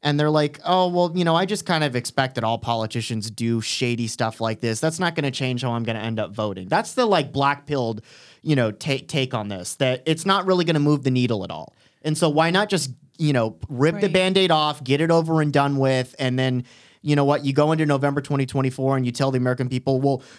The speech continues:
Speaker 1: you don't really have a choice. You either have to vote for me or vote for the evil, greedy, bigoted, hateful, insert Republican nominee here," right? And, and I feel like that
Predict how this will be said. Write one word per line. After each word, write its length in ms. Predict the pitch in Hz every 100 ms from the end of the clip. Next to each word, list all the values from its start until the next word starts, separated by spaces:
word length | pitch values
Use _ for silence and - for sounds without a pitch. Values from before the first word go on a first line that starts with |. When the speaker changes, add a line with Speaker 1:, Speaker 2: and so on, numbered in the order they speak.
| -
Speaker 1:
you 120 | 190
don't 160 | 262
really 180 | 190 175
have 120 | 165 160
a 20 |
choice. 420 | - 226 208 -
You 100 | 175
either 140 | 202 185
have 100 | 185
to 60 |
vote 240 | 147 214 226
for 100 | 170
me 260 | 156 226 240
or 100 | 151
vote 280 | 143 202 202
for 100 | 180
the 220 | 151 143
evil, 540 | - 202 214 202 196 180
greedy, 680 | 139 147 196 208 196 190 180
bigoted, 1080 | 156 165 196 196 190 185 185 180 175 165 160 - -
hateful, 920 | - 185 196 196 190 180 175 170 165 165
insert 440 | 190 185 196 180
Republican 520 | 175 175 165 165 180
nominee 420 | 160 165 170 175
here," 440 | 180 214 214 87 - _ _ _ -
right? 320 | 160 214 -
And, 180 | 185 180
and 400 | 190 180 175 - - _ _ _ _
I 200 | 160 180
feel 240 | 170 202 208
like 200 | 196 185
that 220 | 180 156